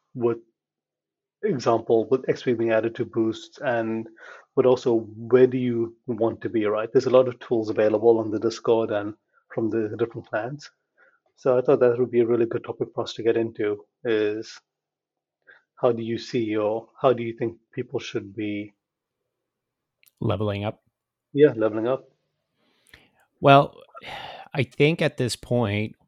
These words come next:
Speaker 2: especially with the X P now counting towards your, um,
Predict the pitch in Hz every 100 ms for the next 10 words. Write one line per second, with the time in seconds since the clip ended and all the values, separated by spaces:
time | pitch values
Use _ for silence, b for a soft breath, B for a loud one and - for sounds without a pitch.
0 | _ - - 123 - 131 120 110 107 -
1 | - 113 98 101 - 110 107 107 - 117
2 | 104 98 101 98 101 - - - _ 113
3 | 110 101 104 104 104 - - _ _ 123
4 | 101 95 95